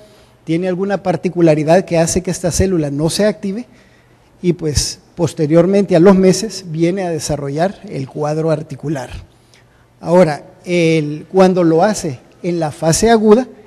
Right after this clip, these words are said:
comienza a estimular el sistema inmunológico, comienza la producción de interleucina uno, comienza la producción de factor de necrosis tumoral y algunos otros mediadores inflamatorios que van dando las manifestaciones en la fase aguda.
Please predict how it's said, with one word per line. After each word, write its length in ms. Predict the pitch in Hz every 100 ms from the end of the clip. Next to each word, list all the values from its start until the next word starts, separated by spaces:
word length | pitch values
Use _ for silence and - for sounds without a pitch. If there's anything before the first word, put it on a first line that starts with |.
| - _ _ _ _ _ _ _ _ _ _
comienza 960 | 185 160 160 175 185 208 175 160 143 -
a 20 |
estimular 460 | 175 185 165 156 175
el 80 |
sistema 380 | 190 208 202 214
inmunológico, 720 | 220 220 220 202 196 214 233 - _
comienza 560 | 165 151 160 185 185 175
la 120 | 156
producción 500 | 165 165 - 180 180
de 100 | 160
interleucina 760 | 147 147 147 143 135 170 160
uno, 380 | 143 196 214 214 - _ _
comienza 420 | - 156 175 180 175
la 140 | 160
producción 460 | 156 160 139 175 170
de 100 | 165
factor 400 | - 135 180 160
de 100 | 160
necrosis 440 | 143 165 165 185
tumoral 460 | 202 202 185 220 - - - _ _ _
y 80 | 175
algunos 420 | 156 143 190 196
otros 220 | 202 208 190
mediadores 420 | 185 160 170 180
inflamatorios 720 | 196 196 202 202 190 220 202
que 120 | -
van 220 | 160 160 165
dando 260 | 165 208
las 140 | 190 151
manifestaciones 800 | 156 143 151 123 135 151 175 180
en 60 |
la 100 | 151
fase 340 | - 147 - 151
aguda. 280 | 175 277